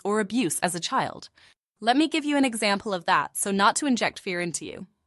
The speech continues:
Let's say it was your first day at kindergarten, and you were scared to the point you were kicking and screaming, not wanting to be left with strangers. Now, instead of your caregiver soothing you to let you know everything was gonna be okay, instead,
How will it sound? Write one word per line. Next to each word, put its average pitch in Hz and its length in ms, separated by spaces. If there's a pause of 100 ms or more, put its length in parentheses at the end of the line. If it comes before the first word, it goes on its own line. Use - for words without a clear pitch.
(340)
Let's 254 260
say 240 320
it 190 140
was 180 180
your 180 100
first 269 360
day 302 100
at 277 120
kindergarten, 170 680 (500)
and 214 160
you 262 80
were 330 100
scared 214 440
to 202 100
the 185 100
point 175 340
you 170 120
were 160 80
kicking 302 420
and 277 100
screaming, 175 540 (300)
not 240 240
wanting 240 300
to 233 100
be 220 80
left 170 260
with 160 80
strangers. - 640 (500)
Now, 226 160
instead 240 320
of 269 80
your 262 160
caregiver 196 640
soothing 208 420
you 160 160
to 160 100
let 165 180
you 170 100
know 165 160
everything 175 340
was 170 140
gonna 180 180
be 175 180
okay, 170 440 (500)
instead, 277 540